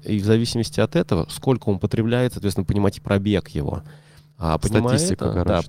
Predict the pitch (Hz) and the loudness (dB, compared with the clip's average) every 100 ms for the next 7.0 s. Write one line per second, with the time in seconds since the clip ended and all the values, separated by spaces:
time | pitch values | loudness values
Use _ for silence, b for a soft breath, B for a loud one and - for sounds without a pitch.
0 | 110 123 135 139 202 131 131 127 - 104 | -2 2 2 2 0 0 0 0 0 2
1 | 107 135 - 95 104 107 92 - 107 107 | 2 2 -2 0 0 2 2 0 0 0
2 | 98 98 95 160 180 165 139 120 110 107 | 2 0 0 0 0 0 -2 0 0 0
3 | 101 98 92 - - 78 82 78 71 - | 0 2 0 -2 -6 -2 2 2 0 -6
4 | - 113 - 92 90 85 80 80 - - | -6 -2 2 2 2 -2 -4 -4 -6 -6
5 | - - 78 - - 76 - - - - | -6 -4 -4 -8 -6 -4 -4 -8 -10 -12
6 | - 196 175 165 160 156 87 110 147 - | 0 2 2 0 -2 -2 0 0 0 -4